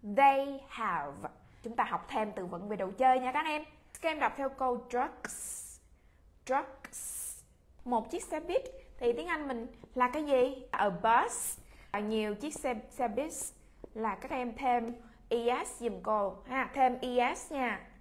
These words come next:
Thêm E S nha. Các em đọc giùm cô hai tiếng buses. Đọc giùm cô buses.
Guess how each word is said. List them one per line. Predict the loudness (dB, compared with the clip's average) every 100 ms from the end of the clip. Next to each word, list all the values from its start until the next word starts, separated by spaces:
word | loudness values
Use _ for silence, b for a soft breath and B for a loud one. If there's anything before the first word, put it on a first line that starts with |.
| b b 0
Thêm | 2 2
E | 2 4 2 0
S | -6
nha. | -6
Các | -2
em | -2 0
đọc | -2 -2
giùm | -6
cô | -4 -4
hai | -4 -6
tiếng | -6 -6 -2
buses. | -2 -2 -8 -10 -10 -10 -10 -12 -18 -20 -20 -14 -4
Đọc | -2 -2
giùm | -2
cô | 0 0
buses. | 0 0 0 -4 -4 -4 -6 -8